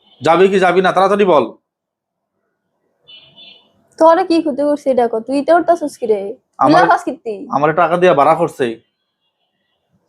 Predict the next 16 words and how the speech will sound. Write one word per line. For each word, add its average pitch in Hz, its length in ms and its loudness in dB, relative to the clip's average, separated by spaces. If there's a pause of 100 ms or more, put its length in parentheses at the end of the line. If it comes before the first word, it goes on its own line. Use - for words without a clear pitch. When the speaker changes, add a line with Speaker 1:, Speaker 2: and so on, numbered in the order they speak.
(120)
Speaker 1:
তোরা 143 220 2
কোথায় 180 240 4
ভাল 175 180 4
লাগি? 131 220 -4 (1160)
Speaker 2:
তোরা, 285 220 4 (260)
তোরা 294 220 4
এখন 294 180 0
কিছু 294 200 -8
করে 302 180 6
দিলে? 302 160 4 (540)
Speaker 1:
কর, 214 240 4 (2000)
কর। 202 220 4 (920)
Speaker 2:
লাফাইতেছিস 240 600 0 (120)
না? 247 80 2 (880)
তোরা 262 180 0
আমার 262 140 0